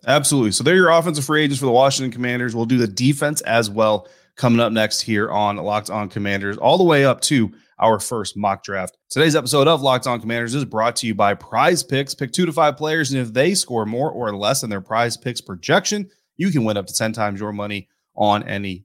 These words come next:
entry. No competing against other people. It's just you versus the projections, and Prize Picks offers projections on any sport that you're gonna watch, including the N F L, N B A. How about those Wizards blowing out the Orlando Magic?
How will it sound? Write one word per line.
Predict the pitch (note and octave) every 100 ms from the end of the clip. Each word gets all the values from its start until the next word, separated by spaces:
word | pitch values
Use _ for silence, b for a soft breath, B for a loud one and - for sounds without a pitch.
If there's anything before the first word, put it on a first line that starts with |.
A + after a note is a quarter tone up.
| _
entry. | A#2+ A#2 A2
No | G2 C3+
competing | B2 C3+ C3 B2
against | A2+
other | A#2+ A#2
people. | A2 A#2+ A#2
It's | A2
just | G#2 F#2+
you | G2 A#2+ D#3 D#3+ B B -
versus | A#2 C#3 C#3+ B2+
the | C3+
projections, | C3 A#2 A#2 A#2 A#2+ A2+
and | G#2
Prize | A#2 A#2 A2+
Picks | A#2 -
offers | A#2 A#2 C3+ -
projections | A#2 A#2+ A#2+ B2+ A#2
on | A2 -
any | B2+ F3
sport | E3 - B2 B2+ - _ _ -
that | G#2 A#2
you're | A2+
gonna | A2+
watch, | A2 A2 G#2+
including | G2 - E3 F3 B2
the | A2
N | G#2
F | G2 A2
L, | G2 F#2+ _ _ _ -
N | C3
B | B2 A2+
A. | A2+
How | A#2
about | B2 A#2+
those | A2+ G2+
Wizards | F#2+ A2+ C#3+ D#3 D#3
blowing | F#2+ A2+ A#2+ A#2+
out | A#2+ A2+
the |
Orlando | A#2 A#2 A2+ A#2 A#2+
Magic? | A2+ A2 B2+ D#3+